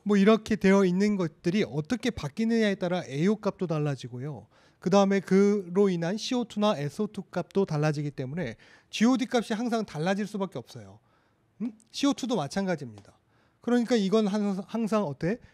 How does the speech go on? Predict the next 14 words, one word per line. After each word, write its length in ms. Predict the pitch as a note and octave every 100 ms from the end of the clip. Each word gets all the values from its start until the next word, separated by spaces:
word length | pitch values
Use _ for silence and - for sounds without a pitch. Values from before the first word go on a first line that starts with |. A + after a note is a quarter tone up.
| _
연료의 480 | D#3+ F3 F#3+ G3+ G3
조성에 600 | - E3 E3 E3 G#3 B3 _ _ _
관계가 600 | - E3+ F3 E3+ D#3+ A3+ - _
있다. 420 | F#3+ F3 G#3 D3+ C3+
이렇게 240 | F#3 G3+
봐야 200 | G3+ F3+
되는 280 | D#3+ D#3+ D3 - _ _ _ G3+ F#3+ E3
부분인 360 | E3+ D#3 D#3 C3
거죠. 340 | B2 D3+ A2 _ _ -
따라서 540 | G3+ F#3+ G3+ D3 - -
정답은 500 | F3 F3 F3 G#3+ A#3+ _ _ -
일 220 | A3+ G#3+
번이 240 | G3+ F3+
됩니다. 540 | D#3 B2+ A2+ G#2+ D3